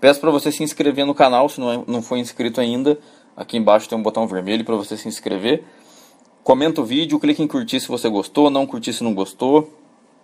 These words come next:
Manda sua pergunta, me procura nos canais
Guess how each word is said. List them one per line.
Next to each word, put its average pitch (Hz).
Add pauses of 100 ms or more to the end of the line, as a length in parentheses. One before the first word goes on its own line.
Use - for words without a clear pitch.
(200)
Manda 120
sua 117
pergunta, 110
me 117
procura 113
nos 104
canais 104